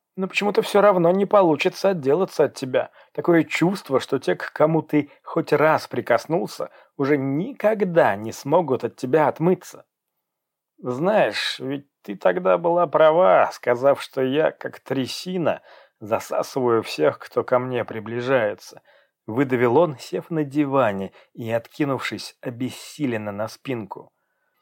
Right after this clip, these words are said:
"Поэтому беги без оглядки, пока и тебя не засосало". "Я не боюсь, ибо не собираюсь к тебе приближаться. Хочу лишь, чтобы ты взял себя в руки и перестал уже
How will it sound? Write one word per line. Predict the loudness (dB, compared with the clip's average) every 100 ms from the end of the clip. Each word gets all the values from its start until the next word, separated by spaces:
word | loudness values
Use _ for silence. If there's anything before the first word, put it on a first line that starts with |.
| _ _
"Поэтому | -4 -2 0 -2
беги | -2 -4 -6 -6
без | 0 2
оглядки, | 2 2 4 4 2 -6 -14 -12
пока | -12 -6 -2 0
и | 0 -4
тебя | -6 -6 0 2 2
не | 0 -6
засосало". | -8 -6 -6 0 2 2 -2 _ _ _ _ _ _ _ _ _ _ _ _ _ -4
"Я | -2 0
не | 0 2
боюсь, | 4 6 4 2 -6 -12 _ _ _ -6
ибо | 0 2
не | 2 0 -2
собираюсь | -4 0 4 6 6 6 2
к | -6
тебе | -2 0
приближаться. | 0 0 2 4 4 0 -4 -20 _ _ _ _
Хочу | _ -8 -2
лишь, | 0 -2
чтобы | -2 0 0
ты | 0 -4
взял | 2 2 2
себя | -2 2 4
в | 4
руки | 4 2 0 -4
и | -2 -2
перестал | 0 -2 -2 -2 2 4
уже | 4 4 2